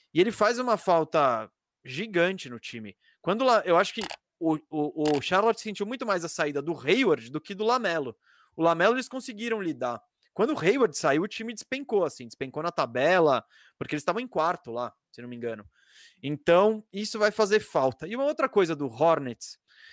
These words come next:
que eu acho que pode pesar a favor do Boston,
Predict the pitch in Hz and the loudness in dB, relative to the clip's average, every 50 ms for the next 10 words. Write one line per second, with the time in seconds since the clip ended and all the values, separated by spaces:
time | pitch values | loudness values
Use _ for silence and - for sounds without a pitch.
0 | _ _ _ _ _ - - 151 147 151 151 147 143 143 143 156 - - 165 147 | _ _ _ _ _ -10 -6 -4 -2 0 0 0 0 0 0 -2 -2 0 2 2
1 | 139 143 151 - - 151 - - 156 151 135 - _ _ _ _ _ _ _ _ | 4 4 2 0 -4 -12 -12 -8 -8 -8 -8 -8 _ _ _ _ _ _ _ _
2 | _ _ _ - 151 160 151 - _ 160 147 131 147 160 165 - 175 147 131 139 | _ _ _ 0 0 0 0 0 _ 0 0 2 0 -2 0 -2 -4 -2 0 -2
3 | 147 139 120 123 110 113 143 160 175 160 - - 110 101 | -2 -2 -2 -8 -2 2 2 2 2 2 -2 -12 -16 -18